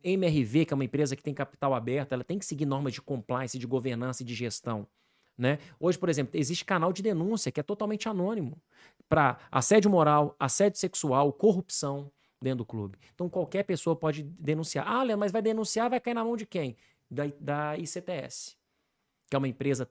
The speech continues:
terceirizada, focada em compliance pra multinacionais e grandes empresas,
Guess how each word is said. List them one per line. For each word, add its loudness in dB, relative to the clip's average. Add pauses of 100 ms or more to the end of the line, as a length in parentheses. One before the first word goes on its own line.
terceirizada, 0 (220)
focada 0
em -4
compliance 0
pra 0
multinacionais -2
e 0
grandes -2
empresas, -4